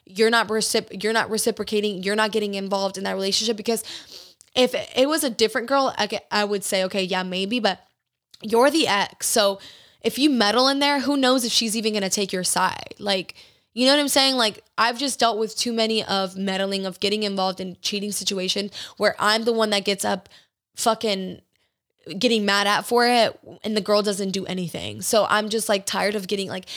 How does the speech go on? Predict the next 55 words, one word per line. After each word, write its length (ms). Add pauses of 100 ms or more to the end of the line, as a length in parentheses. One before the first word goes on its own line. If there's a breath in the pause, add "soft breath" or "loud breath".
(120)
I'm 160
not 100
the 80
type 140
of 80
person 220
that 120
would 100
meddle 520 (180 loud breath)
unless 380
it's, 180
like, 260 (280 soft breath)
I 100
for 160
sure 180
know 200
my 200 (100)
best 220
friend's 220
husband 320
is 100
cheating 360
on 140
her, 120
then 120
I'd 40
be 80
like, 140
"Fuck 320
you," 160
like, 320
obviously. 560 (340 loud breath)
But, 220
like, 240 (400 soft breath)
in 100
that 220
situation, 600
I 140
would 140
just 320
block 260
his 140
ass. 480 (220)
And 200
then 140
that 160
way 80
you're 180
not 180
seeing 280
it 80
either. 360 (640 soft breath)
All 140
right, 260
so, 520